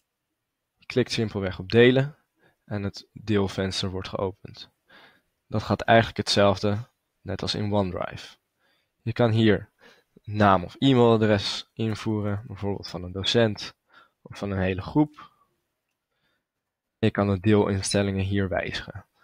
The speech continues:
bijvoorbeeld naar specifieke personen, als je niet wil dat de,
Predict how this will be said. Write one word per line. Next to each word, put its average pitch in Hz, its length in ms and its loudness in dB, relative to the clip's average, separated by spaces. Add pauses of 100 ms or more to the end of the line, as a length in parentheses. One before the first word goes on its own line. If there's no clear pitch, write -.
(160)
bijvoorbeeld 95 720 -6
naar 90 160 -8
specifieke - 640 -6
personen, 101 600 -4 (300)
als 98 220 -2
je 104 60 -6
niet 110 160 0
wil 101 380 -2 (400)
dat - 180 -6
de, - 140 -8